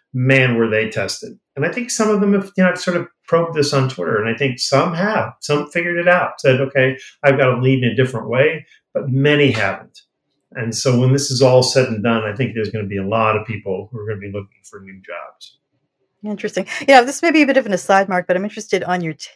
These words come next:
Speaker 2: in your take on this. Do you think we're asking too much from work? We're looking for it to be our community and give us value and give us our friends.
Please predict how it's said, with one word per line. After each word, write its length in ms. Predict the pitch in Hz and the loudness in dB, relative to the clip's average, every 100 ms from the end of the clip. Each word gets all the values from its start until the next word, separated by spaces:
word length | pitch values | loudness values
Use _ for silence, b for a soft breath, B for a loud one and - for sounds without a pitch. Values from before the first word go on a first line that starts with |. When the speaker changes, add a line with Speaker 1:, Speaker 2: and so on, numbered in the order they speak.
| _ | _
Speaker 2:
in 100 | 190 | -8
your 80 | 165 | -6
take 300 | - 208 196 | -4 -2 0
on 120 | 165 | -2
this. 280 | 151 160 - B B B - | -6 -10 -16 B B B 0
Do 80 | |
you 60 | 359 | 0
think 240 | 494 508 - | 2 -4 -2
we're 160 | 359 | 0
asking 420 | - 190 - 196 180 | 0 -4 -4 -10 -10
too 160 | - | -8
much 260 | 165 - - | -10 -10 -10
from 160 | 165 | -8
work? 360 | 151 156 - - _ _ _ | -6 -8 -12 -20 _ _ _
We're 160 | 214 220 | 2 2
looking 280 | 285 - 302 | 2 0 -2
for 220 | 233 233 | -2 -4
it 80 | 240 | -4
to 120 | 202 | -8
be 420 | 170 185 185 180 | -4 -4 -4 -4
our 120 | - 165 | -6 -8
community 880 | - 180 226 226 226 226 220 214 | -6 -2 0 0 0 -4 -6 -6
and 180 | 160 156 | -8 -6
give 160 | 160 156 | -6 -6
us 160 | 147 | -8
value 720 | - 214 226 226 220 214 220 214 | 0 0 2 0 -2 -6 -6 -6
and 160 | 175 | -6
give 140 | 175 180 | -8 -10
us 120 | - | -12
our 80 | 147 | -14
friends. 680 | - 220 220 220 220 220 | -6 -4 -2 -4 -8 -12